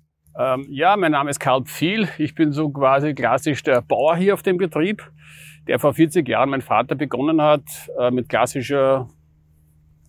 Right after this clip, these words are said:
Getreideanbau, Tierhaltung und so weiter. Und für mich war es dann zweitausend, wie ich eingestiegen bin, eigentlich schon die Frage, was hat noch Sinn für die Zukunft?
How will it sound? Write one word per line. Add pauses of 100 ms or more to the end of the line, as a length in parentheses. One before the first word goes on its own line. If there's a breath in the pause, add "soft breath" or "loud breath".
(120)
Getreideanbau, (100)
Tierhaltung
und
so
weiter. (520 soft breath)
Und
für
mich
war
es
dann
zweitausend,
wie
ich
eingestiegen
bin,
eigentlich
schon
die
Frage,
was
hat
noch
Sinn
für
die
Zukunft?